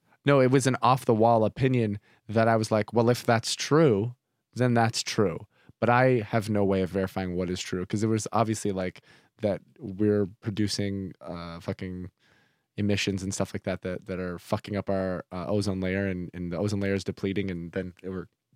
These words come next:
the he-, the earth is heating more, and that's global warming. But there was something that was like,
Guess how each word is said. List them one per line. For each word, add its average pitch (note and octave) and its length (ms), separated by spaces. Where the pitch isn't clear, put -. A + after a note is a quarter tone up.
the A2+ 100
he-, - 320
the - 80
earth F#2 200
is F#2+ 100
heating F#2+ 300
more, E2+ 160
and F#2+ 80
that's F2+ 240
global F2+ 300
warming. F2+ 240
But F#2 220
there B2+ 80
was B2 100
something D#3+ 300
that C3+ 160
was A#2+ 140
like, A#2 220